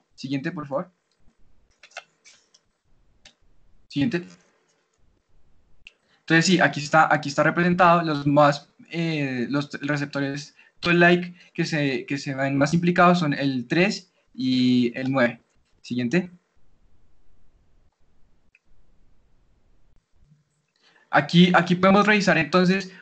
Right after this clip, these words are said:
una vez estos receptores son activados, eh, la respuesta que va a finalizar es la producción del interferón tipo uno. El, el interferón tipo uno es un, es una molécula que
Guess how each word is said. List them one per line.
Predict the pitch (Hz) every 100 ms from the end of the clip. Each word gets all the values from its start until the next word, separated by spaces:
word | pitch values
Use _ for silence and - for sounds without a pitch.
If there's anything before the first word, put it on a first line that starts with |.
| -
una | 202 226 233
vez | 214 220 220 -
estos | - 196
receptores | 190 190 165 151 147 -
son | - - 160 160
activados, | 170 180 185 202 165 160 220 - - _ _ _ _
eh, | 131 147
la | 156
respuesta | 160 - 175 180 190 190 -
que | - 180 151 131
va | 117 147
a |
finalizar | 151 190 196 185 185 185
es | 170 180 175
la | 160
producción | 151 147 143 143
del | 143
interferón | 170 151 143 127 117
tipo | - 165
uno. | 190 160 - - -
El, | - 170 180
el | 165
interferón | 185 185 175 180 170
tipo | 170 202 214
uno | 214 208 214 220
es | 170 190 190 - _ _ _ _ _ _
un, | 208 214 208 214
es | - 170 165 170
una | 196
molécula | 214 175 151 170 190
que | 185 156 127 117